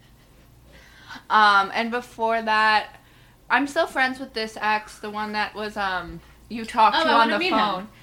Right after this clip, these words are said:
Speaker 1: Yeah, but he's back at school now, I think.
Speaker 2: Where does he go to school?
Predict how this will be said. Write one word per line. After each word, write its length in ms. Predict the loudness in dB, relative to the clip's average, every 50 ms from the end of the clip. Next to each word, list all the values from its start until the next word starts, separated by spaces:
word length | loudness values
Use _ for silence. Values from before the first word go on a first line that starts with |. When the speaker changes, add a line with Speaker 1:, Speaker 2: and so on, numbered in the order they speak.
| -20 -20 -20 -8 -4
Speaker 1:
Yeah, 100 | -2 -2
but 100 | -2 -2
he's 220 | -4 -4 -8 -2
back 300 | 0 2 2 2 2 -2
at 120 | -10 -12
school 320 | -12 -16 -14 -12 -12 -12 -12
now, 200 | -12 -14 -14 -14
I 80 | -16 -16
think. 380 | -16 -18 -18 -18 -18 -18 -16 -14
Speaker 2:
Where 200 | -6 -2 -2 -2
does 100 | -2 -4
he 60 | -2
go 100 | -2 -2
to 60 | -2
school? 440 | -4 -4 -2 -2 -2 -2 -6 -12 -16